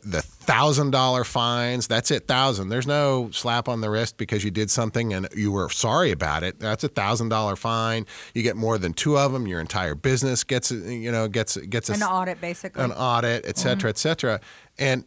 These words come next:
Speaker 1: and, um, uh, you know, there's some narratives in when it comes to landlords and renters. And
Speaker 2: Listen, there was an incentive part of this, and there were some, I,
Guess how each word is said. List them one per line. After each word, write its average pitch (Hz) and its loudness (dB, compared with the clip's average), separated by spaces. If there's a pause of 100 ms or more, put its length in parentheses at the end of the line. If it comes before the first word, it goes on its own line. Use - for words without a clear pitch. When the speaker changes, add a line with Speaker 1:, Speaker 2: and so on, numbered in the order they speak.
Speaker 1:
and, 123 0
um, 107 0 (580)
uh, 95 -2 (580)
you 151 0
know, 135 0 (300)
there's 190 2
some 151 4
narratives 127 6
in 107 0
when 110 0
it 101 -2
comes 107 -2
to 98 -4
landlords 90 -2
and 78 -8
renters. 73 -10 (120)
And 98 0
Speaker 2:
Listen, 285 -2
there 311 2
was 285 2
an 226 -2
incentive 202 -4
part 202 -2
of 185 -8
this, 202 -6
and 233 -4
there 226 2
were 214 -2
some, 202 -4 (440)
I, 240 -2